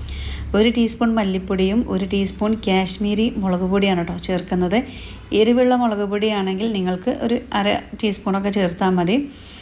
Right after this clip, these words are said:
കാശ്മീരി മുളക് പൊടി ആകുമ്പോൾ അത്യാവശ്യം കാണാനൊക്കെ നല്ലൊരു ഭംഗിയൊക്കെ കിട്ടും. പിന്നെ നല്ലൊരു ക-, ആ, ഒരു ചെറിയ എരിവേ ഉണ്ടാവുള്ളല്ലോ. മസാലപ്പൊടികളൊക്കെ ഇട്ട് കൊടുത്തിട്ട് നന്നായിട്ട് ഈ ഒരു ചൂടാക്കി എടുക്കുക.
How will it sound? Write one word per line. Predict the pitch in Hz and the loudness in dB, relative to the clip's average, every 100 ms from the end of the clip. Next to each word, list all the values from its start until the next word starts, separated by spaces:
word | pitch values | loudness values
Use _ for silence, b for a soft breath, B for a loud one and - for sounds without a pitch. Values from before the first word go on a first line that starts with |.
| B - | B -2
കാശ്മീരി | 190 185 214 220 247 | 0 2 2 4 4
മുളക് | 214 190 | 2 2
പൊടി | 202 208 | 2 2
ആകുമ്പോൾ | 190 185 185 | 2 0 -2
അത്യാവശ്യം | 185 180 196 190 | -2 -2 -4 -2
കാണാനൊക്കെ | 190 185 196 202 214 208 | 0 2 0 -2 -2 -2
നല്ലൊരു | 208 208 208 - 208 | 0 0 -2 -2 0
ഭംഗിയൊക്കെ | 202 196 214 214 | 2 2 0 0
കിട്ടും. | 202 202 254 285 B B B B | 0 2 0 0 B B B B
പിന്നെ | 233 240 - | 0 2 4
നല്ലൊരു | 233 240 240 | 4 2 2
ക-, | 233 - - | 0 2 0
ആ, | 214 226 | 2 2
ഒരു | 233 233 233 233 | 2 0 -2 -2
ചെറിയ | 247 240 240 220 | 2 4 4 4
എരിവേ | 185 185 190 180 | 2 -2 -2 -2
ഉണ്ടാവുള്ളല്ലോ. | 175 175 180 175 - - B B B B 214 | -2 -2 -4 -6 -8 -12 B B B B 0
മസാലപ്പൊടികളൊക്കെ | 214 233 233 233 240 240 240 233 175 | 2 4 4 4 4 4 2 0 -4
ഇട്ട് | 190 | -2
കൊടുത്തിട്ട് | 180 175 - 220 202 | -2 -2 -6 -6 -2
നന്നായിട്ട് | 190 190 190 202 202 214 | 0 2 2 2 2 0
ഈ | 190 | 2
ഒരു | 185 185 | 0 0
ചൂടാക്കി | 180 180 180 170 180 | -2 0 0 -2 -4
എടുക്കുക. | 170 | 0